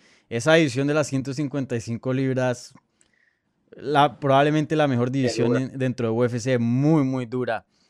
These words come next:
Speaker 1: Eh,
Speaker 2: Dura.
Speaker 1: tú, tú has peleado a veces cien-, en ciento cuarenta y cinco, ¿cierto?
Speaker 2: Sí, eh,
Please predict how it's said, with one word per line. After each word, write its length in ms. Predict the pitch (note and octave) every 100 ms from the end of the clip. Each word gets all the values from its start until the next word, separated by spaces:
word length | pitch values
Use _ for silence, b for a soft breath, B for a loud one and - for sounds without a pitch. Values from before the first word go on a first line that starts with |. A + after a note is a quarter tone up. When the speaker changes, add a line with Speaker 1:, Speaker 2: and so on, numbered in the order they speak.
| _ _
Speaker 1:
Eh, 680 | G#2 G#2+ G#2 G#2 G#2 G#2 G#2
Speaker 2:
Dura. 260 | - - - - -
Speaker 1:
tú, 140 | D#3
tú 120 | D#3+ F#3+
has 140 | F#3
peleado 300 | A#3 G#3+ G#3
a 40 |
veces 220 | G#3 F#3+ F3+
cien-, 120 | G#3+
en 120 | D#3
ciento 260 | C3+ D#3 F#3
cuarenta 300 | F#3 F3 B2+
y 40 |
cinco, 340 | A2 F#3+ - G#2
¿cierto? 380 | C#3+ D3 G#3+ G#3+ _ _ _ _ _ _ _ -
Speaker 2:
Sí, 80 | C#3
eh, 180 | A2+